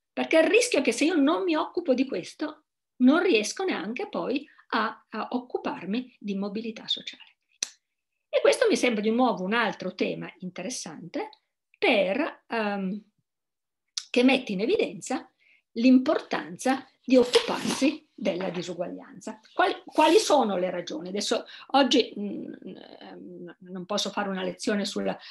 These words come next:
disuguaglianza di opportunità intergenerazionale. Questo, se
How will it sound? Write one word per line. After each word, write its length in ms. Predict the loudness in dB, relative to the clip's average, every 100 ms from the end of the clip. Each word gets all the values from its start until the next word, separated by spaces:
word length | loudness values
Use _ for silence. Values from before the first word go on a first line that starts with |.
| -8
disuguaglianza 640 | -4 -2 0 0 0 0
di 80 | -2
opportunità 640 | -4 -6 -10 -6 -4 -2
intergenerazionale. 1000 | 0 0 -2 -4 -4 -6 -6 -4 -6 -10 -14 -20
Questo, 480 | _ -8 -6 -10 -12
se 440 | -16 -14 -12 -14